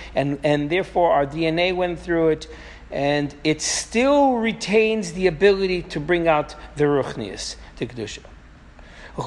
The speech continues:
When I also, when he says, according to his action, I was also thinking that since he says that Avis Hein Hein Amakover, they're the chariot,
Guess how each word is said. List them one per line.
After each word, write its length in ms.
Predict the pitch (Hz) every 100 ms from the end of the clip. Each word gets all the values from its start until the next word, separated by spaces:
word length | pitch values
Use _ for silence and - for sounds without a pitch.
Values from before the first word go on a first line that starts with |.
| -
When 220 | 156 175
I 80 | 196
also, 300 | - 262 262
when 120 | 208
he 80 | 170
says, 240 | - 196
according 300 | 165 196 202 185 170 185 160 160 - 202 180 160 160 165 151 - 170 151 156 165 165 151 139 - - - - - - 170 160
to 180 | - 151
his 520 | 143 151 135 - - -
action, 560 | 170 170 - 143 131 - - - -
I 40 |
was 120 | 175
also 220 | 226 233 202
thinking 360 | 220 208 185
that 160 | 160 -
since 280 | - 269 -
he 80 | 185
says 420 | - 202 185 - - - -
that 160 | 151 143
Avis 400 | 139 190 190 -
Hein 280 | 190 202
Hein 200 | 175 190 175
Amakover, 640 | 156 143 - 185 165 147
they're 180 | 160 156
the 120 | 147
chariot, 680 | - 190 185 185 151 131